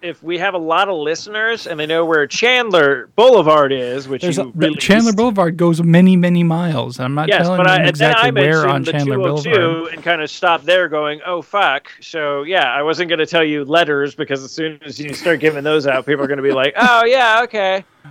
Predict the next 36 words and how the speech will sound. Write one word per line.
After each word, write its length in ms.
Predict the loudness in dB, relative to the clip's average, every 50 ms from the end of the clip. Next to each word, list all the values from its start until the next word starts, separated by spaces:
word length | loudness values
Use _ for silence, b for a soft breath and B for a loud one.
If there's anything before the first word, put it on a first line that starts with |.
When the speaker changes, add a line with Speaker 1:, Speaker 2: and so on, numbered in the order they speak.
| -20 b -8
Speaker 2:
I'm 160 | -4 -2 -2
just 240 | -2 -2 -4 -6 -4
curious 320 | 0 2 4 4 4 4 2
if 120 | 0 0
you're 80 | 0 0
in 80 | 0 -2
the 60 | -2
same 200 | -2 -2 -2 -2
building 500 | -2 -2 0 0 2 2 0 0 -2 -2
that 140 | -2 -4 -4
I 200 | -4 -4 -4 -2
was 180 | -2 -2 -4 -4
in. 380 | -6 -8 -10 -12 -12 -12 -10
That's 240 | -10 -10 -8 -8 -6
all 140 | -4 -2 0
I, 100 | 0 0
Speaker 1:
I, 240 | 0 0 -2 -2 -2
Speaker 2:
I 20 | 0
wanted 240 | 0 -2 -2 0 2
Speaker 1:
I'll 160 | 2 2 2
Speaker 2:
to 60 | 2
Speaker 1:
put 80 | 2 0
Speaker 2:
know. 40 | 0 0
Speaker 1:
it 80 | -2
this 200 | -4 -6 -6 -4
way. 340 | -4 -2 -2 -2 -4 -6 -8 -12
Speaker 2:
That's, 220 | -10 -10 -8 -8 -6
Speaker 1:
When 80 | -4 -2
you 60 | 0
Speaker 2:
I'm 80 | 0 2
Speaker 1:
walk 240 | 2 2 2 2 0
Speaker 2:
trying 100 | -2 -4
Speaker 1:
into 80 | -4 -4
Speaker 2:
to 40 |
Speaker 1:
the 80 | -4 -2
building 540 | 0 0 0 2 2 0 0 -2 -2 -8